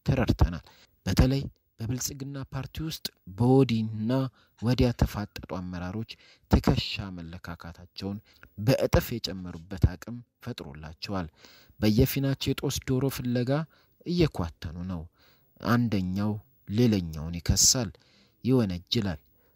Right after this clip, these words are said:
ራሱን ቅዱስ ሌላውን ርኩስ በማድረግ ይመጻደቃል፣ ይራገማል። ዝሆኖች ሲጣሉ የሚጎዳው ሳሩ ሆነና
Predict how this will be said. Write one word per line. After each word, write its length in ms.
ራሱን 420
ቅዱስ 440
ሌላውን 460
ርኩስ 320
በማድረግ 500
ይመጻደቃል፣ 800
ይራገማል። 760
ዝሆኖች 420
ሲጣሉ 460
የሚጎዳው 760
ሳሩ 380
ሆነና 420